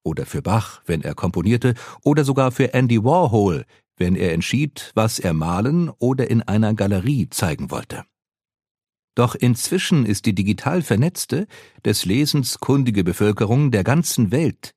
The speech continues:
Empfänger einer Explosion von nicht enden wollender, potenziell wichtiger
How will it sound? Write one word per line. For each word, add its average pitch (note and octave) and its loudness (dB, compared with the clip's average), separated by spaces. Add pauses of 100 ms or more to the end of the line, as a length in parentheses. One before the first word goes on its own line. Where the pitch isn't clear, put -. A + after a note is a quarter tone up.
Empfänger F#2+ 0
einer G2 0
Explosion G#2+ 0
von G2+ 2
nicht - 0
enden C3+ 2
wollender, C3 2 (220)
potenziell C3 2 (240)
wichtiger A#2 0